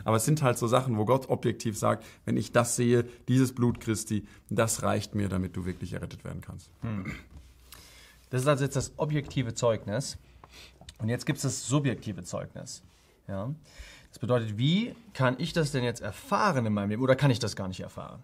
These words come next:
Speaker 2: Ja, es ist eine Sache, die Gott gemacht hat. Er hat da irgendwie Blut dran gestrichen an den Pfosten und ich hab keine
Speaker 1: Bleibt ein
Speaker 2: Ahnung,
Speaker 1: Mysterium. Ich muss
Speaker 2: genau.
Speaker 1: warten, bis der Engel kommt, ja?
Speaker 2: Genau.
Speaker 1: Ob ich jetzt sterbe oder nicht, ja, genau.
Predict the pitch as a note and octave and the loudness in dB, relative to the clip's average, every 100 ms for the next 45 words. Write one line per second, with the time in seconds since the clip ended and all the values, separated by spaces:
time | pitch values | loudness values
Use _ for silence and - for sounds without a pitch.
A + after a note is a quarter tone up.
0 | _ G#2 A2+ C3+ C3 A#2+ B2 A2 F#2 C3+ | _ -4 -2 0 2 2 2 0 0 2
1 | C#3 A#2 C3 D#3 D3 C#3 G#2+ G2 G2+ G2 | 2 0 0 2 2 2 0 -2 -4 -6
2 | F#2+ A2 C#3+ - - _ - B2 B2+ - | -6 -4 -4 -6 -18 _ -6 -2 -2 -2
3 | C3+ B2+ A#2 A2+ C3 - B2+ G2+ F2+ - | -2 -2 -2 2 2 2 -2 -2 -4 -12
4 | - _ _ _ - A2+ - A#2 A#2 B2+ | -20 _ _ _ -10 -6 4 8 10 10
5 | B2 B2+ B2 A#2 B2 B2 B2+ C3+ B2+ A#2+ | 10 12 12 10 10 10 10 10 6 6
6 | A#2 C3 - F2+ E2+ A#2 C3+ B2 G#2+ A2 | 6 6 6 4 4 4 4 4 4 2
7 | G2 - A2+ G#2 G2 F#2 F#2 F2+ | 0 2 2 2 0 -2 -6 -8